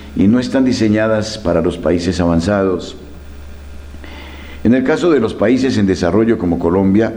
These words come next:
el fondo permanece muy atento para que se cumpla la denominada regla fiscal que establece unos topes para el endeudamiento y el déficit fiscal como porcentaje del pib.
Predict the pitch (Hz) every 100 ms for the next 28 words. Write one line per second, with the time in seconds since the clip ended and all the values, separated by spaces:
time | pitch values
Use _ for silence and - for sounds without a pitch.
0 | - - - - - - 190 123 139 135
1 | - 123 113 123 123 127 131 123 135 131
2 | 127 107 104 101 98 98 - 139 127 123
3 | 113 - - - - - 95 95 107 104
4 | 98 101 117 117 107 95 - - - 104
5 | 123 120 110 110 101 - 135 110 - 92
6 | 87 95 101 117 110 113 107 123 113 101
7 | - 127 113 104 - 92 87 85 85 90
8 | 87 87 85 78 98 107 107 104 101 87
9 | 82 78 82 104 - 92 90 85 85 80
10 | - 98 98 - - - - - 90 85
11 | 90 85 87 80 98 90 95 82 82 143
12 | 127 -